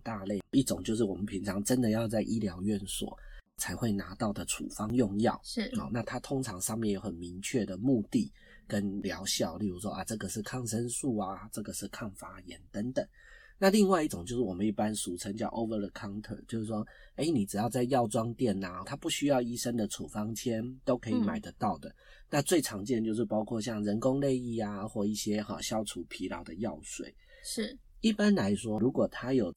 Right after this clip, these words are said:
Speaker 1: 得到各个国家它一个可以正式许可可以上市，通常它大概在成分中都不至于会对眼睛有什么太大伤害的程度。
Speaker 2: 嗯。
Speaker 1: 所以这一种的，呃，如果说，呃，要去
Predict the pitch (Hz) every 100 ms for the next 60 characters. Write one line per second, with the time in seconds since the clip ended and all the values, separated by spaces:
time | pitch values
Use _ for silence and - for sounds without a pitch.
0 | - 92 104 120 107 131 110 92 - -
1 | - - 113 113 110 101 - - - -
2 | - 110 90 - 120 107 120 101 - 101
3 | 101 - 98 110 92 - 107 90 - -
4 | - - - - - 202 202 202 - 135
5 | 139 135 127 113 120 110 - 107 107 160
6 | 127 123 113 131 - - - - 160 -
7 | - - - 101 101 - 107 123 104 95
8 | 90 - 107 101 95 - 82 85 - 95
9 | 101 92 - 101 101 104 110 90 87 -
10 | - - - 90 - - - 247 202 208
11 | - - - - - - 185 123 165 170
12 | - 90 90 - - - - - - 104
13 | 104 127 101 82 - 95 - 92 98 98
14 | 95 87 - - 95 87